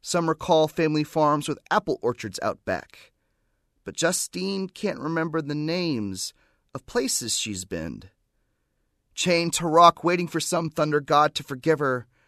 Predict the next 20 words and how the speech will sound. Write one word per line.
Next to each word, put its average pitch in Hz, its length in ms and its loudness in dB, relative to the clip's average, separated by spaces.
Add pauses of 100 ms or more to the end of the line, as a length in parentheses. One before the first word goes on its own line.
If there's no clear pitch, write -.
(340)
As - 120 -10
class 190 380 0 (120)
ends, 180 360 0
she 165 140 -4
considers 170 520 0
the 151 100 -6
multiple 151 360 -2
meanings 156 580 -2
of - 180 -8
trigger. 143 540 -2 (720)
And 131 100 -8
an - 100 -12
after-hours 156 720 2
bar, 143 600 4 (280)
a 123 80 -12
flourishing 151 680 -2
gurgle 143 440 0
in 123 160 -4
my 117 140 -2
tract. - 760 -6